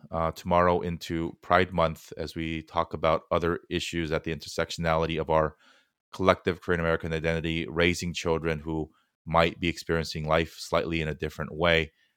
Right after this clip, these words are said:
uh, we, we wish you rest. We wish you, um, health. Um, in, in many parts of the country where, uh, we're seeing, uh, mandates being completely lifted,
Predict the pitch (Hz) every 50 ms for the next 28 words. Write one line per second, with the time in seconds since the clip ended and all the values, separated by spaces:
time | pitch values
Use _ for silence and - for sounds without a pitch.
0 | _ _ _ _ - 78 76 76 76 - _ _ - 90 90 87 87 - 92 92
1 | 90 90 95 101 - - - 98 92 90 87 - - _ - 80 80 87 101 107
2 | - - - 87 82 80 78 87 87 - - - 85 82 82 82 82 82 82 -
3 | - 82 80 80 80 80 80 92 101 92 78 80 - - _ _ _ _ _ _
4 | - 82 78 78 78 76 73 - _ _ _ _ _ _ _ _ - 87 82 82
5 | 87 87 92 95 101 101 - 98 95 - - 85 87 - - 87 82 - - -
6 | 87 85 80 82 82 82 80 78 - _ _ _ _ _ _ _ _ _ _ -
7 | 82 78 78 - 80 90 90 82 - - 92 90 87 82 82 85 - _ _ _
8 | - - 71 73 71 - 90 87 87 85 87 85 80 - - 82 78 - - 78
9 | 76 - 92 - 80 78 76 87 87 - - - 87 82 80 82